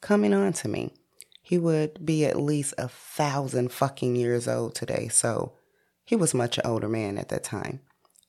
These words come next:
Anyway, when I told her that he asked if I had dreamt of him,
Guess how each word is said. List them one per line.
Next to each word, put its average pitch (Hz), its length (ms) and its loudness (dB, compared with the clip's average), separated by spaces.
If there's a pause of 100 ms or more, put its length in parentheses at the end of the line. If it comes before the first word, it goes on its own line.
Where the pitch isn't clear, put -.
Anyway, 143 520 4 (380)
when 135 140 6
I 131 120 4
told 156 380 0
her 170 220 4
that 147 220 2
he 143 360 -4
asked 127 480 0
if 131 160 -4
I 127 160 0
had 127 300 -2
dreamt 117 420 -4
of 143 140 -2
him, 175 340 2